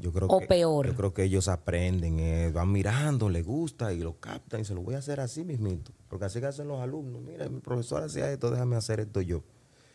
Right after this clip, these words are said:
Speaker 1: Pero amén, señores, algún día cambiará la cosa, el verdadero cambio
Speaker 2: Ojalá.
Speaker 1: ya llegará.
Speaker 2: Ojalá que cambien las cosas.
Speaker 1: Y hablando de cambio, Ciela, ya estamos a nueve días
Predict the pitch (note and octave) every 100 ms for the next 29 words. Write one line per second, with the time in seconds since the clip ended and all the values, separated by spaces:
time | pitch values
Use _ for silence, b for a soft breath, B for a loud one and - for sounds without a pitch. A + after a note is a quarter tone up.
0 | b b _ A2 A2 F#2+ F#2 G2 F#2 G#2
1 | D3+ F3+ D#3+ B2+ B2+ F3+ C#3 A#2+ A2+ C3
2 | D3 C3+ C3+ B2+ A#2+ A#2+ A2+ - A#2+ A#2+
3 | A2 A2 C3 D#3+ B2+ B2+ A#2+ A3 A#3+ D3+
4 | - G2+ F#2 E2 D2 - b b - D3+
5 | D3+ D3+ F3+ - C#3 C3+ C#3 C3+ C3+ -
6 | - B2 - B2+ A#2+ A2+ D3+ F#3 G3+ F3
7 | D#3+ D#3 C#3+ A#2+ A#2 A2 A2 G#2+ - -
8 | B2 C3 B2+ G#2+ G2+ F#2+ F#2+ - _ _
9 | - - - - A#2 B2+ D#3 D#3+ D3 B2+
10 | A#2 D3+ C#3+ C3+ C#3+ G2+ F2 - -